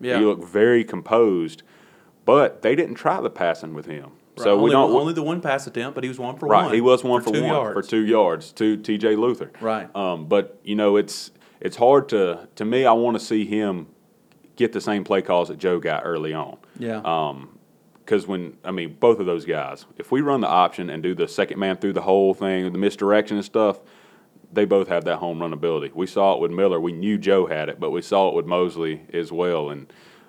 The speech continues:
Speaker 2: um, going forward, I, I, I like, I like it. I mean, I, I would try to eliminate the first and ten passes 'cause that's when you try to get your three and a half, four yards.
Speaker 1: Yeah.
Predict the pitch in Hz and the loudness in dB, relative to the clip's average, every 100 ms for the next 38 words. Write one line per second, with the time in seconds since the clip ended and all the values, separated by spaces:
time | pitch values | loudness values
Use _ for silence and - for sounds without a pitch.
0 | - 80 78 71 69 - _ _ - 117 | -12 -6 -4 -6 -10 -20 _ _ 2 4
1 | 127 104 113 127 135 120 - 98 131 - | 4 6 8 10 10 6 2 0 0 -4
2 | - 117 117 - _ _ _ _ _ - | -2 -2 -2 -10 _ _ _ _ _ -2
3 | 143 101 147 156 87 131 107 117 156 - | 2 2 2 2 4 4 4 2 2 -6
4 | - _ - 90 90 92 98 82 98 101 | -14 _ -8 -4 -2 -2 0 2 2 4
5 | 107 120 107 113 110 98 110 107 110 98 | 6 6 4 4 6 4 0 2 0 0
6 | - 107 - 87 104 101 95 92 113 123 | 2 2 2 -4 -4 -2 2 4 4 0
7 | 117 104 85 78 69 - 107 127 131 107 | -6 -4 -4 -8 -20 -2 2 2 2 -4
8 | 104 104 101 101 98 92 98 90 92 90 | 0 0 2 -4 -4 -4 -2 -2 0 0
9 | 95 90 85 95 80 71 135 117 | 0 -2 2 2 2 -2 -2 -2